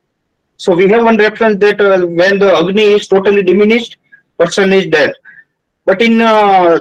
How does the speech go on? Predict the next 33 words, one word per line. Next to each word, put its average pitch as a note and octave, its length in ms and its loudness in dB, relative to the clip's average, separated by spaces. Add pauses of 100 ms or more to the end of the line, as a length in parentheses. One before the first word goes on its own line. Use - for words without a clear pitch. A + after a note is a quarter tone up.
Charak G3 340 0
Samhita, G3+ 720 0
uh, E3 760 2
Jwara G3 320 -2
Chikitsa F#3+ 540 -2
Adhyaya, D#3+ 440 -2
where F3 240 0
he, E3 760 0
uh, - 20 -4 (100)
teaching E3+ 300 0
about, E3 420 2
uh, D#3 280 0
this D3+ 240 -6
Dhatugat D#3+ 640 0
Jwara E3 340 0
to D#3+ 120 -2
his, D#3+ 260 -2
uh, C#3+ 520 2
disciple D3 380 -4
Agnivesha, D3 640 -2
he, E3 260 2
uh, E3+ 160 2
writes F3 360 -2
that F3+ 280 -2 (640)
how G3 200 0
to B3 80 2
identify A3 520 0
Shukra G3 360 -2
Dhatugat E3+ 500 -2
Jwara. D#3+ 300 -2 (540)
So A3+ 240 0
when A#3 380 -2
the A#3+ 340 0